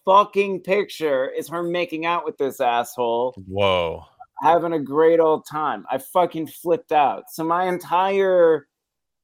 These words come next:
Speaker 1: <laughs> history of social media has been dark from day one. You
Speaker 2: Yeah, and that's, like,
Speaker 1: know?
Speaker 2: a real thing to get mad about on the internet, too. Like, that's like, yeah, this is directly,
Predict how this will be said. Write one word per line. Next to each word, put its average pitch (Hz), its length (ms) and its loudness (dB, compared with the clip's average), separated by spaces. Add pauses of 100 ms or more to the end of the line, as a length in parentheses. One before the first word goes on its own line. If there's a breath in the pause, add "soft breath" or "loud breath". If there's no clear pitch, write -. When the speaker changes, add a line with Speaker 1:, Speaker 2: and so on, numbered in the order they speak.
(480)
Speaker 1:
<laughs> - 260 -8
history 269 540 2
of 202 120 0
social 202 440 2
media 185 720 2 (160)
has 151 220 -2
been 156 280 -2
dark 165 380 2 (160)
from 143 180 -6
day 156 220 4
one. 151 440 -2 (460)
You 143 140 -8
Speaker 2:
Yeah, 120 140 2
and 117 80 0
that's, 165 140 4
like, 240 100 0
Speaker 1:
know? 151 60 6
Speaker 2:
a 131 60 2
real 117 220 2
thing 95 240 -6
to 90 60 -6
get 87 160 -6
mad 90 240 0
about 85 240 -2
on 85 160 -6
the 85 100 -10
internet, 82 400 -10 (100)
too. 85 400 -6
Like, 92 180 -6
that's 107 180 -2
like, 92 240 0
yeah, 90 280 2
this 92 200 -6
is 82 180 -16
directly, 87 720 -6